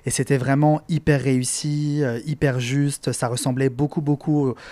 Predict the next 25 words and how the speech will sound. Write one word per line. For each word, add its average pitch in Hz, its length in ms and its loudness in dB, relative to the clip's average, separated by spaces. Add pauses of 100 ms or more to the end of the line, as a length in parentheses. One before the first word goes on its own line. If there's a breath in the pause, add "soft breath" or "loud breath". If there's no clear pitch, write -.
(160 loud breath)
au 123 220 2
vieux 120 240 2
défilé 139 560 2
de 123 100 0
Thierry 127 280 0
Mugler, 135 600 0
euh, 117 160 -6 (260 loud breath)
et 123 100 -2
à, 117 60 2
à, 120 840 -2
à, - 20 -12 (280)
à 135 100 -2
l'exercice, 151 720 0
c'est-à-dire 135 520 -2
du 117 120 -8
défilé 135 360 -4
du 131 140 -4
soir 151 400 2
un 127 80 0
peu 131 120 -4
festif 156 520 -4
avec 123 240 -2
des 120 160 -4
invités 143 320 -2
surprises. 165 640 -2